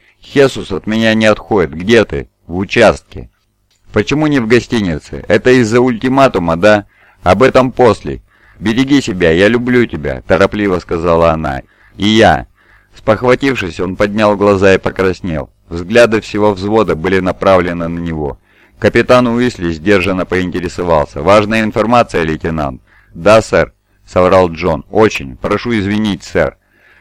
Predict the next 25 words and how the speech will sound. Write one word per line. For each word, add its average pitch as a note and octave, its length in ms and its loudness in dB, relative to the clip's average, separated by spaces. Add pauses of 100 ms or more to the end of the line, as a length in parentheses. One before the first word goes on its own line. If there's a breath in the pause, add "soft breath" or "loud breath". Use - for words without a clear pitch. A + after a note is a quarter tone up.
(160 soft breath)
Кто-то, B2 380 2
кажется, G#2+ 480 2
Харрис, F#2+ 480 0
насмешливо F#2 640 -6
хмыкнул. E2 560 -10 (320 soft breath)
«Думаю, B2 400 0
джентльмены, A2+ 680 -2
вы F#2+ 140 0
должны A2 360 0
благодарить G2+ 600 0
Бога F2+ 380 0
за F#2 120 -4
то, A2 180 0
что G2+ 200 -6
ваши G2+ 260 0
близкие F#2 540 -4
остались G2 500 0
на F#2 160 0
родине, D#2+ 460 -2
и G2+ 220 -2
их F#2+ 100 -2
жизни F#2+ 420 -4
ничего F2+ 300 -6
не F2+ 100 -4
угрожает», E2 640 -2